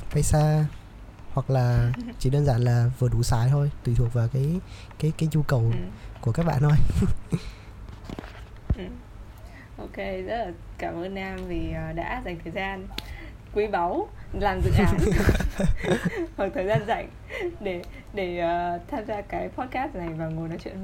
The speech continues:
Speaker 2: mình. Nói chung là nói chuyện với Nam siêu cuốn luôn ấy, thế nên là chắc là sẽ còn nhiều buổi
Speaker 1: Ok.
Speaker 2: sau nữa.
Speaker 1: <laughs>
Speaker 2: Ok,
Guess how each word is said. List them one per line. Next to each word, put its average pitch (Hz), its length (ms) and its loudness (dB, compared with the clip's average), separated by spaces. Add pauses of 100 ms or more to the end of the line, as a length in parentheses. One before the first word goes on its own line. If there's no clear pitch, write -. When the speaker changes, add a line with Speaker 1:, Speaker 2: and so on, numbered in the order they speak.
Speaker 2:
mình. 170 180 -6
Nói 180 100 -8
chung 262 160 -4
là 233 80 0
nói 185 180 -2
chuyện 254 140 -6
với 190 100 -4
Nam 214 160 -2
siêu 220 240 -6
cuốn 180 240 -6
luôn 226 120 -6
ấy, 240 120 -8
thế 214 120 -10
nên 208 160 -6
là 180 140 -6
chắc 233 200 -8
là 202 100 -6
sẽ - 140 -12
còn 175 220 -6
nhiều 170 180 -2
buổi 160 180 -2
Speaker 1:
Ok. 165 100 4
Speaker 2:
sau 160 200 2
nữa. 175 300 6
Speaker 1:
<laughs> - 480 0
Speaker 2:
Ok, 233 180 -6